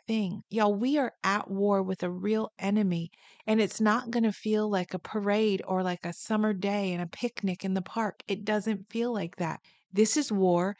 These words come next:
and you have to use your spiritual weapons, and you have to stand your ground.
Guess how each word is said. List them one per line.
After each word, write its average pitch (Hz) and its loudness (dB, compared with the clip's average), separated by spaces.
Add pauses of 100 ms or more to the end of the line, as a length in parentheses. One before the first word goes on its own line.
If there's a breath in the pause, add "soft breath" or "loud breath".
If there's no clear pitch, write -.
(240 soft breath)
and 202 2
you 214 0
have 226 -4
to 208 -4
use 185 0
your 190 2
spiritual 196 -2
weapons, 175 0
and 190 0
you 208 4
have 214 -2
to 226 -2
stand 190 -2
your 214 2
ground. 180 -2